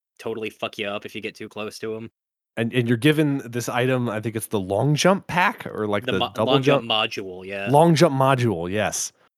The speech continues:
Speaker 2: Uh, so you jump like your Mario si-, Mario and Mario sixty-four.
Speaker 1: Yeah,
Speaker 2: Uh,
Speaker 1: absolutely. Luigi style.
Speaker 2: Luigi style. Uh, do you think that Zen is well designed? How do you, how do you sort of feel about those platforming elements?
Speaker 1: Eh,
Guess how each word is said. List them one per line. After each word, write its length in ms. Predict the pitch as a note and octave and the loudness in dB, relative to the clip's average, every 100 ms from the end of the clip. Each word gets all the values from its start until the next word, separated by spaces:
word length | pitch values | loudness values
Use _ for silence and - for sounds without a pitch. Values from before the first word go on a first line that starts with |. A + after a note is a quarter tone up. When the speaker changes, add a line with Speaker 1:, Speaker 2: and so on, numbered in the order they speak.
| _ _ | _ _
Speaker 2:
Uh, 460 | A2 G#2 G2+ G2+ F2+ D2+ F#2 | -10 -8 -6 -8 -10 -16 -18
so 140 | A2+ A#2 | -12 -10
you 100 | A2+ | -6
jump 220 | C3+ B2 | -6 -6
like 140 | B2+ | -6
your 100 | A#2+ | -6
Mario 280 | G#2+ G#2+ A2 | -4 -4 -4
si-, 160 | B2 A2+ | -6 -6
Mario 320 | A2+ F#2+ F#2+ G#2+ | -4 -2 0 -2
and 80 | |
Mario 200 | F2+ E2+ | -2 -4
sixty-four. 580 | F2+ G2+ - - D#2+ G2+ _ _ _ - | -6 -8 -8 -6 -6 -8 _ _ _ -4
Speaker 1:
Yeah, 240 | B2 G#2+ | 0 2
Speaker 2:
Uh, 60 | G2 | 2
Speaker 1:
absolutely. 480 | F#2 G2 G2+ G2+ G2 - | 0 0 -2 -4 -8 -6
Luigi 360 | A2+ A2+ G#2 | -4 -4 -6
style. 420 | G#2 A2 G2+ G#2+ _ _ _ - | -8 -8 -8 -12 _ _ _ -10
Speaker 2:
Luigi 380 | C3 B2+ D#3+ A#2 | -6 -2 -2 -2
style. 480 | - G2 E2+ D2+ - _ _ _ - | -4 -2 -2 -4 -10 _ _ _ -6
Uh, 400 | G2+ G2 F#2+ F#2+ - - A#2+ _ C#3 | -2 -2 -2 -6 -10 -16 -20 _ -2
do 120 | E3+ | 2
you 120 | A#3 | 4
think 240 | A#3+ B3+ G#3+ | 6 4 4
that 140 | G3 | 0
Zen 320 | A#2+ G#2+ B2+ D3 | 0 0 2 2
is 160 | B2 | 0
well 260 | A2 A#2+ B2+ | 2 2 2
designed? 560 | B2 G#2+ G#2 A#2 C#3+ | 0 -2 -4 -2 -2
How 120 | C3+ C#3 | 0 2
do 80 | |
you, 60 | C3+ | 2
how 60 | C#3 | 2
do 80 | D#3 | 2
you 40 | |
sort 140 | D3+ B2+ | 2 2
of 60 | |
feel 200 | A2+ A#2+ | 2 2
about 140 | G#2 F#2+ | 2 -2
those 140 | G2 | -4
platforming 640 | - - G2+ - F#2+ E2+ E2 | -6 -2 -2 -4 -10 -10 -12
elements? 540 | D#2+ D#2+ F#2+ - - - _ _ _ _ _ - | -12 -10 -6 -4 -6 -10 _ _ _ _ _ -8
Speaker 1:
Eh, 240 | D3 | -6